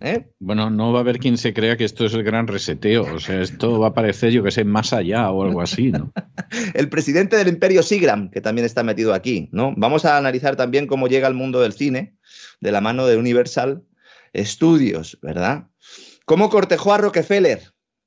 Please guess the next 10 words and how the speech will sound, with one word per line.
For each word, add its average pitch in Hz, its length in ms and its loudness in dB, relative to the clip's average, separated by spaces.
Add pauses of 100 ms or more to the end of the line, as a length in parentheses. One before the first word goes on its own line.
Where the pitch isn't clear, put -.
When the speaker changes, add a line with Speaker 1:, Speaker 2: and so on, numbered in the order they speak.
(580)
Speaker 1:
¿Cómo 170 260 0
logró 185 320 2
también 175 640 -2
hacerse 151 420 -6
con 160 140 -2
la 151 100 -4
confianza 151 540 -4
de 131 200 0
George 156 380 0
Soros? - 720 -2